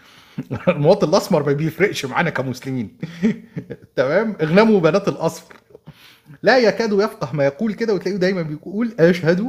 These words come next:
أن محمداً رسول الله"، وناس بتسقف وناس تكبر: "ونصرة للإسلام في بلاد الغرب الكافر". وتلاقوا الإعلانات شغالة على "يلا ننشئ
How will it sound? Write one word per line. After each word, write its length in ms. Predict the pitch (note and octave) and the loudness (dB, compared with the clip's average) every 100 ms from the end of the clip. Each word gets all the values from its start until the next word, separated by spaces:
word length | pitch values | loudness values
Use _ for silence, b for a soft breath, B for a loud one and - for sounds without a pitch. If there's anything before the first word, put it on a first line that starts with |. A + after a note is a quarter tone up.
| - | 2
أن 300 | D#3 G#3 C4 D3 | 4 4 0 -2
محمداً 520 | D#3 C#3+ E3 G#3+ A#3+ | 0 2 2 0 0
رسول 340 | F3 D#3+ G3+ | -2 -4 -4
الله"، 280 | C#3+ A2 F2 - _ | -6 -6 -10 -12 _
وناس 240 | C4 E4+ - | -6 -6 -4
بتسقف 680 | C#4 - D#4+ - A#3 B3+ | -8 2 2 2 -2 -2
وناس 200 | G#3+ C#4 | -4 -6
تكبر: 560 | - B3+ B3 D4 - C4 | -4 -2 0 0 0 -2
"ونصرة 580 | B3 B3 C4+ - A#3 - | -2 -2 -2 -4 -8 -8
للإسلام 580 | A#3 A3+ A#3 - G3+ C#4+ | -6 -4 -6 -4 -4 -2
في 140 | G3+ | -2
بلاد 300 | A3 G#3+ A3+ | -2 -2 -2
الغرب 380 | G3+ D#3+ A3 F#3+ | -4 -2 -2 -4
الكافر". 460 | F#3 D#3 F#3 - - _ _ B B B B | -6 -8 -10 -12 -20 _ _ B B B B
وتلاقوا 300 | F#3 C4+ D4+ | -4 -2 -2
الإعلانات 440 | C#3 C3 A#2+ F#3+ - | -2 -6 -6 -8 -6
شغالة 460 | A2+ A2 F#3+ F#3 | -10 -4 -4 -4
على 300 | D3 A2 C3+ | -4 -6 -6
"يلا 240 | E3+ F#3 C3+ | -4 -2 -2
ننشئ 460 | F3+ F3+ - - | -2 -6 -8 -12